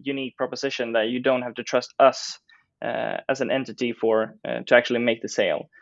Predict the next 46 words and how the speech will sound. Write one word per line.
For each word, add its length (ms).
Uh, 60
and 280
another 280
good 180
aspect 480
is 140
that 100
we 100
have, 220
you 80
know, 160
a 80
global 420
reach, 560
uh, 120
from 140
day 160
one, 360
because 240
it 80
is 200
so 120
global 600
and 100
it 180
is 320
decentralized. 760
Uh, 640
and, 560
like, 260
to 100
add, 260
I 100
also 240
think 200
that 80
the 80
possibilities 760
for, 280
for 140
labels 560
when 160
it 120
is 240
decentralized 720
to, 200